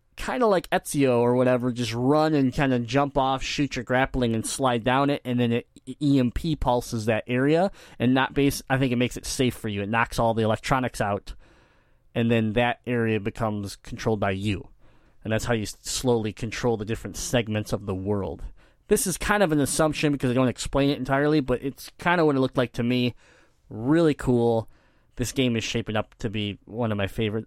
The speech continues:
I, I, I, I don't even have it yet, but I'm, like, already wanna say this is my favorite game ever.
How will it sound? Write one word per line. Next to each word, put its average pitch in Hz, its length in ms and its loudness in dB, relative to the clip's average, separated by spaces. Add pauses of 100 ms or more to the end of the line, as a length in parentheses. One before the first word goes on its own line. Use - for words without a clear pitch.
I, 127 60 2 (100)
I, 127 60 -8 (100)
I, 123 60 -4 (200)
I 139 140 2
don't 156 140 4
even 131 120 2
have 131 220 2
it 143 60 -2
yet, 147 240 2
but 123 100 0
I'm, 120 140 0
like, 120 180 0
already 135 260 2
wanna 120 220 2
say 117 160 -2
this 113 240 -4
is 110 80 -8
my 117 120 0
favorite 127 260 0
game 143 200 -4
ever. 170 340 0